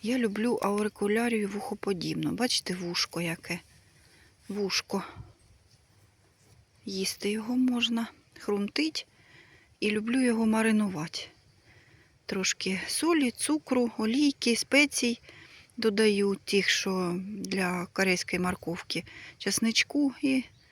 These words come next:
дуже гарний салат, чудовий. І гляньте ще, що тут є. М, а з'їм це вухо. Гляньте, цей гриб дождявик отой. М,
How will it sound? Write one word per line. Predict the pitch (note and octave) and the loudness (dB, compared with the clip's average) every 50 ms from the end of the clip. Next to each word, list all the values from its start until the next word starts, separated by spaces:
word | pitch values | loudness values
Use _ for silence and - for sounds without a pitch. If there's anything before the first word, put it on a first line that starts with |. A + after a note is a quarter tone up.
| - - - - - - - _ - | -20 -20 -20 -20 -20 -20 -16 _ -2
дуже | A#3+ A#3 A3+ A#3 | -2 0 2 2
гарний | G#3+ A3 A#3 A#3 A3 G#3+ A3 | 4 4 4 4 4 4 2
салат, | A3 - - A3 G#3 G3 F#3 F3+ - | 0 0 0 0 0 0 -2 -2 -2
чудовий. | - - G3+ G3 G3+ G3 F#3 F3+ F#3+ F#3+ | 0 0 0 0 0 0 0 -2 -2 -2
І | - A3+ | -2 0
гляньте | G#3+ A#3+ C4+ C4 A#3+ - G#3+ | 2 4 4 4 4 4 2
ще, | - - - - | 0 0 2 4
що | - - - | 4 2 2
тут | - E3+ E3+ - F3+ | 0 -8 -6 -4 -4
є. | E3+ E3+ - - - - - - - - - - - - - - - - - - - - _ - | -4 -4 -6 -12 -20 -20 -20 -20 -18 -18 -18 -18 -20 -20 -20 -20 -20 -20 -20 -20 -20 -14 _ -2
М, | A3 A#3+ A#3 A#3+ A#3+ A#3 A#3+ A#3 G#3+ - - - - - - - - - - | 0 2 4 4 4 2 2 0 -2 -6 -14 -20 -20 -20 -20 -20 -20 -10 -6
а | - G#3 | -4 -4
з'їм | F#3+ F#3+ F#3+ F#3 F#3+ F#3+ F#3 | -2 -2 -4 -2 -2 -2 -2
це | - - G#3 G3 | 0 0 0 0
вухо. | F3+ F3+ F#3 - - - F#3+ - - - - - - - - - - - - - - - - - | 0 -2 -4 -4 -2 -4 -4 -6 -8 -14 -20 -20 -20 -16 -14 -14 -14 -14 -16 -10 -8 -6 -2 2
Гляньте, | G3+ G#3+ A3 G#3 G3+ - F#3+ | 4 6 6 6 4 2 2
цей | - - G#3+ G#3 | 4 6 6 6
гриб | F#3+ G3 G#3 G#3 F#3+ F3 E3 | 6 6 6 6 6 4 2
дождявик | F#3+ G3 E3+ F#3+ G#3 G#3 G3+ G3 - - | 2 2 4 4 4 6 6 4 4 2
отой. | E3+ - - F3+ E3+ - - _ _ - - - - - - - - - - - _ _ - - - _ _ - - - | 0 0 0 0 0 -2 -4 _ _ -20 -20 -20 -20 -20 -20 -20 -20 -20 -20 -20 _ _ -20 -20 -20 _ _ -14 -8 -6
М, | G#3 F#3+ G3 G3 F#3 F3 F3+ | -4 -2 -2 -2 -2 -4 -6